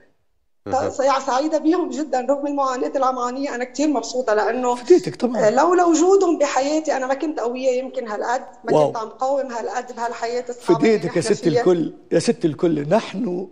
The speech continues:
Speaker 2: نتربى بأولادنا. ده أنت
Speaker 1: طبعًا.
Speaker 2: رائعة،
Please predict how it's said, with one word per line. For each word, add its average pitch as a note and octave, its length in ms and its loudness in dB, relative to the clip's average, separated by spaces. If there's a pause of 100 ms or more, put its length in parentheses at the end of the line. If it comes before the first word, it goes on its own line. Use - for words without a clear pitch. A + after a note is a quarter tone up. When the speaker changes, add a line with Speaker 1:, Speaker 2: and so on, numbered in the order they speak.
(240)
Speaker 2:
نتربى D#3+ 720 0
بأولادنا. B2 800 -8 (580)
ده F#3+ 140 4
أنت B3+ 160 6
Speaker 1:
طبعًا. G#3+ 120 4
Speaker 2:
رائعة، F3 400 2